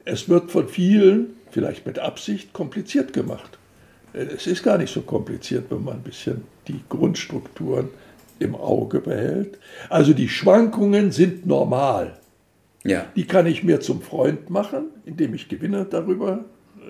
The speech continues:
Speaker 1: äh, realisieren. Oder aber wenn ich die als Risiko sehe, okay,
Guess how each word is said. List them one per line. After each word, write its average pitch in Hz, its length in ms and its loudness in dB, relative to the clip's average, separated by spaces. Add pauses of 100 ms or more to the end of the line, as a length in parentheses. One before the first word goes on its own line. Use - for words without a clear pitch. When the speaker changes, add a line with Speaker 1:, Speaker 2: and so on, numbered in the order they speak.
(140)
Speaker 1:
äh, 151 60 -12
realisieren. 185 640 -4 (360)
Oder 196 300 10
aber 165 200 4
wenn 165 120 4
ich 139 140 0
die 151 260 0
als - 240 -4
Risiko 175 480 2
sehe, 175 400 0 (460)
okay, - 640 -4